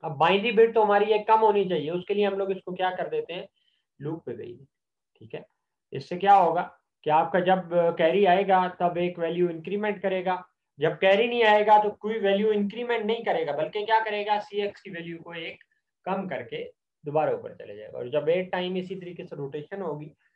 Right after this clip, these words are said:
तो आपके पास final रिजल्टेंट कहाँ पे आ जाएगा, बीएक्स के अंदर आपके पास final result आ जाएगा कि इस एएल register के अंदर कितने number of ones available थे आपके पास।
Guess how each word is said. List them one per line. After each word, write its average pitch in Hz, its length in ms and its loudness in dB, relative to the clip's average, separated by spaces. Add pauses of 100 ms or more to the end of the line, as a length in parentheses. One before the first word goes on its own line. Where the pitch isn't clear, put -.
(140)
तो 139 60 -6
आपके 135 280 -4
पास 135 200 -8 (100)
final 131 320 -10
रिजल्टेंट 123 540 -12
कहाँ 127 160 -8
पे - 140 -10
आ 120 100 -6
जाएगा, 113 320 -14 (120)
बीएक्स 160 360 -6
के - 120 -20
अंदर 113 220 -18
आपके - 260 -16
पास - 280 -16
final 143 340 -12
result 127 320 -12
आ 127 100 -8
जाएगा 117 320 -12 (120)
कि 160 80 -20 (160)
इस 185 240 -12
एएल 170 920 -2
register 135 400 -8
के 147 100 -10
अंदर 135 440 -8
कितने 156 360 -12
number 123 280 -14
of 123 280 -8
ones 113 400 -18 (280)
available 107 500 -14
थे 104 140 -20
आपके - 280 -20
पास। 113 180 -20